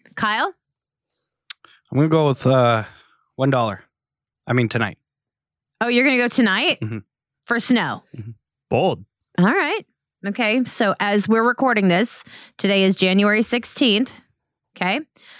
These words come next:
Speaker 1: I, on the record, will say February ninth.
Speaker 3: Okay.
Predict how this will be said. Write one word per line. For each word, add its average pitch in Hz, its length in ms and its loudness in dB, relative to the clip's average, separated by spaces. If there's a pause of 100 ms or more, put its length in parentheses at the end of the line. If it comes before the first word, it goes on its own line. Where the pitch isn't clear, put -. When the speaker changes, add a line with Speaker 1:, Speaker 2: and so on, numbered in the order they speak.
(220)
Speaker 1:
I, 262 520 0 (1120)
on 190 120 0
the 208 80 2
record, 226 480 0 (1400)
will 196 140 2
say 185 320 2
February 196 1160 2 (1400)
ninth. 165 480 -2 (520)
Speaker 3:
Okay. 156 340 -2